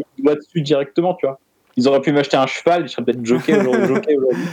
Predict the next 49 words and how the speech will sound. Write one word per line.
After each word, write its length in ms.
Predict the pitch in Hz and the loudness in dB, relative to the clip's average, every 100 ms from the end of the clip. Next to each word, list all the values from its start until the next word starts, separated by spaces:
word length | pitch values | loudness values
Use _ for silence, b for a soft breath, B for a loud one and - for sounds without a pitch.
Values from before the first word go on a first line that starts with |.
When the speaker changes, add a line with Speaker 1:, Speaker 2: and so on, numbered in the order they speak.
| 147 - | -10 -8
Speaker 2:
Tu 100 | 170 | -6
serais 260 | - 180 | -2 0
devenu, 480 | 156 165 160 175 180 | 0 0 0 0 2
euh, 100 | 165 147 | 2 -2
tu 80 | |
serais 220 | - 170 156 | -2 -2 0
devenu 140 | 165 | -2
journaliste 520 | 143 151 156 175 165 | -2 0 0 -2 -4
sur 180 | 147 139 | -2 0
Equidia. 540 | 135 160 143 156 180 - B B B B | 0 -2 0 0 -2 -10 B B B B
T'aurais, 400 | - 147 - 180 | -2 0 2 0
t'aurais 220 | 151 160 143 | 2 0 2
un 40 | |
Speaker 1:
Bah 120 | 120 | 4
Speaker 2:
destin 240 | 127 143 131 | 4 2 2
Speaker 1:
ouais, 100 | 117 | 0
ouais. 80 | 131 | 0
Speaker 2:
tout 80 | 151 | -2
à 40 | |
fait 160 | 151 147 | -2 -6
différent. 380 | 135 160 165 - B B B | -2 -2 -2 -6 B B B
Mais 140 | 170 | 0
c'est, 200 | 160 185 | 0 -2
c'est 140 | - 180 | 0 0
marrant 200 | 196 247 | 0 -2
parce 120 | - | -4
que 60 | |
moi 180 | 156 156 | 0 0
aussi, 240 | 151 - 226 | 0 -4 -8
tu 100 | 160 | -2
vois, 320 | 190 202 156 | 0 0 0
je, 200 | 135 147 | 0 0
j'avais 180 | 143 143 | 0 0
pas 140 | 220 | 0
vraiment 240 | 190 175 170 | 0 -2 -2
conscience 500 | 180 170 - 220 220 | -2 -2 0 -2 -2
que 100 | 147 | -2
le 140 | 135 | -2
jeu 140 | 139 | -2
vidéo 360 | 156 151 151 151 B B B B | -2 -2 -2 -2 B B B B
existait, 720 | 170 147 170 - 202 190 165 | -2 -2 -6 -4 -2 0 0
euh, 80 | 139 | -2
à 80 | 143 | -2
l'époque, 340 | 135 170 240 196 | -2 -2 -4 -2
et 120 | 151 | -2
je 100 | 151 | -2
me 140 | 147 | -2
demande 540 | 143 180 214 233 160 151 | -2 0 0 0 -2 0
encore 640 | 151 151 - 254 262 135 | -2 -2 -2 0 0 -2